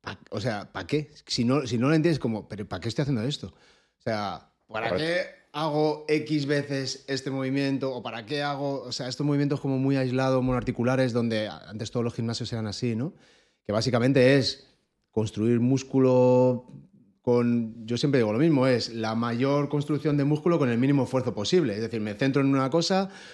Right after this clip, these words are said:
Speaker 1: voy a poder mover muchos kilos porque todo lo demás está sujeto, no tengo que hacer nada.
Speaker 2: Correcto.
Speaker 1: Y ahí soy capaz de, de hacer muchas repeticiones, tengo un montón de agujetas y, el mu-, y, y se nota, ¿no? Pero claro, a nivel de, de movimiento,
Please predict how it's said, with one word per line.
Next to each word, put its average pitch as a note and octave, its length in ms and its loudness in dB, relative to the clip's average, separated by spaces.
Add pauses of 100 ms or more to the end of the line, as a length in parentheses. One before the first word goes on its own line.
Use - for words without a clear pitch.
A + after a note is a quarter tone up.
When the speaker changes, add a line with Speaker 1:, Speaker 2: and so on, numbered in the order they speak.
(160)
Speaker 1:
voy B2 100 2
a A#2+ 100 4
poder B2+ 160 6
mover B2+ 200 4
muchos C3 260 2
kilos D#3+ 220 4
porque A#2 240 -2
todo C3 240 2
lo B2+ 80 2
demás C3 260 -2
está A#2+ 240 -10
sujeto, C3+ 400 -2
no A#2 80 0
tengo A#2+ 140 0
que B2+ 60 -2
hacer C3 180 -2
nada. F3+ 420 0
Speaker 2:
Correcto. - 380 -12 (120)
Speaker 1:
Y A#2+ 140 2
ahí A2+ 280 4
soy C3 120 4
capaz B2+ 300 2
de, B2+ 480 4
de A2 120 0
hacer G#2+ 280 -2
muchas B2 300 0
repeticiones, B2+ 520 0
tengo A#2+ 160 0
un B2 60 4
montón B2 180 2
de C3 60 2
agujetas E3+ 420 0
y, B2+ 40 -2
el A2 80 -2
mu-, A2 180 -4
y, A2+ 260 -8
y B2 120 -4
se A2+ 120 -2
nota, A2+ 320 0
¿no? E3 220 -6 (520)
Pero A2 160 -2
claro, C3 180 2
a - 20 -2
nivel A2+ 260 0
de, C3 280 4
de B2+ 140 0
movimiento, C3 480 4